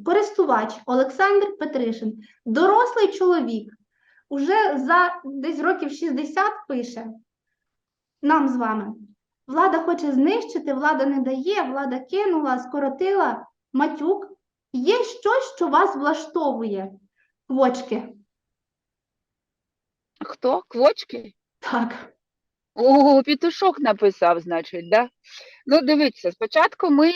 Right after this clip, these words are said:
Speaker 2: почнемо з розбору цієї особистості, так? Нормальний мужчина ніколи у житті своєму не буде називати жінку поганим словом. Хоча Квочка — це непогано, але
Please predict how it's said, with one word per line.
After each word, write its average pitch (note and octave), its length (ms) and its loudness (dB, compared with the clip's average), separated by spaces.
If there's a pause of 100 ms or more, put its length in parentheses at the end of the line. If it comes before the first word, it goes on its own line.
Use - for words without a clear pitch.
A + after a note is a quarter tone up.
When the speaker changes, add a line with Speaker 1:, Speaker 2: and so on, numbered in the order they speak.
Speaker 2:
почнемо C4+ 640 2
з B3+ 60 -6
розбору B3+ 480 4
цієї B3 460 -2
особистості, A3 880 -4
так? B3 200 0 (440)
Нормальний E4 580 2
мужчина D#4 520 4
ніколи D#4 520 0
у C4+ 120 0
житті C#4 520 0
своєму C4 920 0 (220)
не C4+ 160 6
буде E4+ 360 4
називати C#4 680 2
жінку D#4+ 640 -4
поганим C#4 520 0
словом. F#3+ 380 -2
Хоча - 280 -4
Квочка — E4 480 -6
це E4 100 -4
непогано, E4 680 0
але D4 520 0